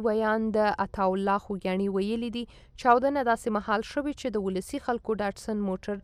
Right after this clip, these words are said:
له سیمې تېرېده. د ویاند په وینا، ټپیان له اچینه غني خیل ولسوالۍ روغتون ته لیږل شوي دي او روغتیايي حالت یې د ډاډ وړ دی. ځایي امنیتي چارواکي وایي چې دغه بم داعش اورپک ویښی و،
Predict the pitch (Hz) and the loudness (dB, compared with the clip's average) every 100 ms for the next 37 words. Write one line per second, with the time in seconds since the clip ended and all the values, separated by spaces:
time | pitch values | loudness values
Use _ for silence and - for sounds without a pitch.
0 | - 208 208 - 220 170 - 170 170 190 | -6 -4 -4 -4 -2 -2 -4 -2 0 -2
1 | 180 - - - 220 233 247 240 247 285 | -2 -6 -20 -8 2 4 4 4 2 2
2 | - 240 202 202 214 226 202 226 214 214 | 0 -2 0 0 -2 -4 -6 -2 0 2
3 | 185 190 - 226 226 220 180 180 - 208 | 0 -2 -4 -4 -2 0 0 -2 -4 -4
4 | 185 185 185 - 190 185 202 190 185 - | 0 0 -2 -2 -2 0 0 -2 -8 -10
5 | - 208 196 190 185 185 185 - 262 254 | -4 -2 0 0 -2 -2 -6 -4 -6 -6
6 | 233 254 - - - 233 240 233 226 233 | -6 -8 -12 -18 -2 0 2 0 -2 0
7 | 208 233 214 208 202 202 - 202 185 190 | 2 0 -4 -2 0 -2 0 -2 0 0
8 | 180 175 - - 196 196 185 175 180 180 | 0 -2 -4 -4 -2 0 0 0 -2 -2
9 | - - - - - 220 240 294 294 240 | -8 -20 -20 -20 -6 2 4 4 0 0
10 | 220 - 269 254 208 226 220 214 208 233 | -2 -2 -6 -2 -2 -2 -4 -4 -2 -2
11 | 226 - 220 226 - 196 180 220 240 247 | -4 -4 -2 -2 -4 -6 -2 -4 -2 -2
12 | 196 190 190 180 180 190 - 202 - 269 | -2 -2 0 0 -2 -4 -6 -6 -2 -4
13 | - 175 180 175 175 175 | -2 -4 -4 -4 -2 -4